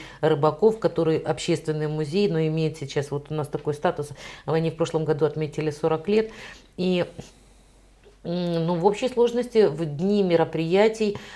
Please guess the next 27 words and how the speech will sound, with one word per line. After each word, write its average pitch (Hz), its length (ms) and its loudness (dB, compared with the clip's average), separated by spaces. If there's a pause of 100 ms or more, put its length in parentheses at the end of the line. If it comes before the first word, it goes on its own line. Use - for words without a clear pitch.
(140)
на 185 200 6
нашей 185 360 2
площади, 170 840 2
э, 160 320 4
что 160 180 -2
тоже, 160 340 2
э, 139 760 2 (960)
можно 160 220 0
сказать, 151 380 2
является 160 400 6
нашим 156 280 0
центром, 214 400 4 (380)
э, 147 100 2
б-, 139 400 -6 (960)
в 143 120 -8
дни 160 220 0
больших 170 360 4
праздников 190 680 2 (160)
на 156 280 -4
нашей 170 260 -2
площади 185 400 -6
может 165 400 -4 (120)
размещаться 165 680 -4
до 147 220 -2
семи-восьми 156 680 -4
тысяч 156 320 -10
человек. 190 380 0